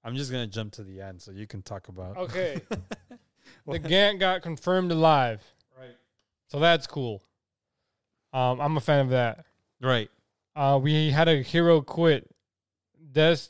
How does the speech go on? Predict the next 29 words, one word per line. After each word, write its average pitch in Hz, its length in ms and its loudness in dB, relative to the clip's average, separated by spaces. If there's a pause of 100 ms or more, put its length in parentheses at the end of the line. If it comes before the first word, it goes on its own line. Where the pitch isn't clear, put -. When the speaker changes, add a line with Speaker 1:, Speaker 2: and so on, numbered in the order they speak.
Speaker 2:
Tagoro, 165 540 2
I 170 60 2
believe 160 280 -4
is 151 100 -8
how 165 120 0
it's 147 100 -6
pronounced. 165 600 0
Speaker 1:
Yeah, 135 120 -16
he 120 160 -12
retired 120 520 -8
'cause 107 160 -14
he's 110 200 -10
like, 104 160 -10
"I 107 80 -8
can't 117 220 -12
handle 110 240 -12
this 101 200 -14
anymore." 98 360 -14
It's 143 60 -2
Speaker 2:
Yeah, 131 200 4
he 135 60 0
Speaker 1:
not 139 80 -4
Speaker 2:
said 165 140 0
that 147 100 2
he, 135 120 -4
that, 147 320 0
uh, 147 120 4
he 135 120 -4
couldn't 170 420 0